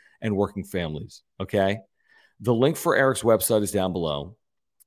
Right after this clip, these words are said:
And if you're looking to get better results with your wealth,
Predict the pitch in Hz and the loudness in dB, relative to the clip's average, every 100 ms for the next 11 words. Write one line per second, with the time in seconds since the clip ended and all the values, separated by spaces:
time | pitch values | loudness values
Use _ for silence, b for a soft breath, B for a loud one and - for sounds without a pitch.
0 | _ 107 107 107 - 107 107 107 104 160 | _ 0 2 2 -2 -6 -2 -2 0 0
1 | 196 185 - 139 123 117 113 98 98 87 | 0 -2 -2 0 2 2 2 0 -4 -4
2 | 101 92 82 76 69 | -8 -6 -4 -4 -6